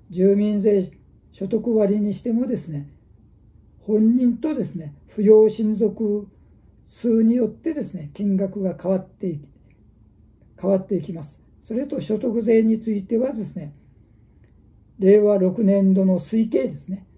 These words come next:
の所得額で、この金額からですね、まあ、三万円から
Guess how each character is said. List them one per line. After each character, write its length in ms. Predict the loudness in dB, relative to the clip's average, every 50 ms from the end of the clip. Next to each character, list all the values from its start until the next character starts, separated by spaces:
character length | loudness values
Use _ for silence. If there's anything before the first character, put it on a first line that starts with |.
| _ _ _
の 100 | -10 -10
所 180 | -8 -8 -8 -6
得 260 | -6 -4 -2 -2 -2
額 320 | 0 -2 -2 -2 -6 -6
で、 240 | -4 -4 -6 -6 -10 -16 -20 _ _
こ 80 | -6
の 120 | -4 -4 -4
金 340 | -4 -4 -4 -2 -2 -2 -2
額 260 | -2 -2 -4 -6 -10 -12 _
か 100 | -4 -2
ら 140 | -2 -2 -4
で 60 | -6
す 120 | -10 -12
ね、 120 | -12 -14 -14 -16 -20 -20 _ _ -8
ま 120 | -6 -6
あ、 40 | -6
三 320 | -6 -6 -2 0 0 0 0
万 180 | 0 -2 -2
円 140 | -2 -2 -2
か 120 | -2 -2
ら 220 | -2 -2 -2 -4